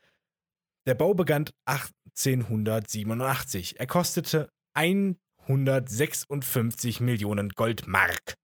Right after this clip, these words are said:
Aufgrund der größer werdenden Schiffe erreichte der Kanal bald ni-,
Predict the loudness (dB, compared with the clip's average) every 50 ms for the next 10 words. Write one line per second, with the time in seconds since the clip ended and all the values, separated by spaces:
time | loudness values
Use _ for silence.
0 | _ _ _ _ _ _ _ _ _ _ _ _ _ _ _ _ _ -2 -2 -2
1 | -2 0 0 0 2 2 2 0 0 0 -2 -2 0 2 2 2 0 2 2 2
2 | 2 0 -2 -6 -8 -4 -2 -2 -2 0 0 -2 -2 -2 -2 -2 -2 -2 0 0
3 | 0 0 0 -2 -4 -6 -6 -2 -2 0 0 0 -2 -2 -2 -2 -2 -2 -4 -6
4 | -6 -6 -6 -4 -2 0 0 0 2 0 0 -2 -2 -4 -4 -4 -8 -12